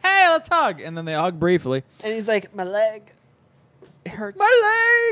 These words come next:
Speaker 2: leg!" Like
Speaker 1: I'm
Speaker 2: that
Speaker 1: not a
Speaker 2: guy in
Speaker 1: fan.
Speaker 2: SpongeBob.
Speaker 1: I was an adventure once. T-, I took an arrow to the knee.
Speaker 2: Anytime something goes wrong in Bikini Bottom, you can hear one guy go, "My leg!"
Speaker 1: <laughs>
Speaker 2: Fun fact.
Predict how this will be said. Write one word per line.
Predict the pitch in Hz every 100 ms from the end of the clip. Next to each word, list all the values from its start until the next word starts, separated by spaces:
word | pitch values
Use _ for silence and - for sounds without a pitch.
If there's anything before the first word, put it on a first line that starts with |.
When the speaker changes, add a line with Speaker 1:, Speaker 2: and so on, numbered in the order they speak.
| 339
Speaker 2:
leg!" | 247 -
Like | 202
Speaker 1:
I'm | 453
Speaker 2:
that |
Speaker 1:
not | 214
a |
Speaker 2:
guy | 214 240
in | 247 247 -
Speaker 1:
fan. | 233 233
Speaker 2:
SpongeBob. | 175 180 151 147 131 - _ _ - - - _ _ _ -
Speaker 1:
I | 92
was | 98 101
an | 107
adventure | 87 92 101 107
once. | 101 113 113 - - - _ _ _ - - 50 -
T-, | -
I | 82
took | 101
an | 104
arrow | 104 104 98
to | -
the | 98
knee. | 107 107 101 - _ - _ _ _ _ _ _
Speaker 2:
Anytime | 202 254 262 262 254
something | - 226 208 196
goes | 190 175
wrong | 175 175 170
in |
Bikini | 151 135 170 160 147
Bottom, | 147 143 135 127
you | 139
can | 147
hear | 135 147
one | 139 139 143
guy | 143 135
go, | 139 185 _
"My | 294 294
leg!" | 330 349 381 403 415 415 392 302 - _ _ -
Speaker 1:
<laughs> | 175 180 - 202 202 170 202 180 208
Speaker 2:
Fun | 117
fact. | 110 104 87 _